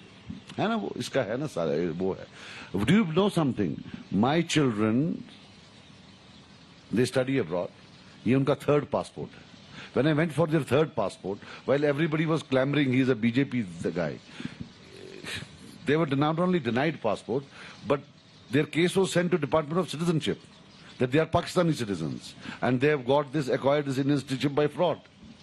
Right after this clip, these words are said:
My wife's status, पहले तो कांग्रेस वालों ने किया था, तब तो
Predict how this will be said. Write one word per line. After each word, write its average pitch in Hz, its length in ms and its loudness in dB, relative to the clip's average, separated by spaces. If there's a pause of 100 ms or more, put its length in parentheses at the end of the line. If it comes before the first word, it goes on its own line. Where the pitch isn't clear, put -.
(1040)
My 147 180 2
wife's 190 920 0 (1000)
status, 117 720 -2 (840)
पहले 143 160 2
तो 160 80 -2
कांग्रेस 165 320 2
वालों 160 200 2
ने 143 120 0
किया 120 240 0
था, 98 200 -8 (480)
तब 120 180 0
तो 139 220 0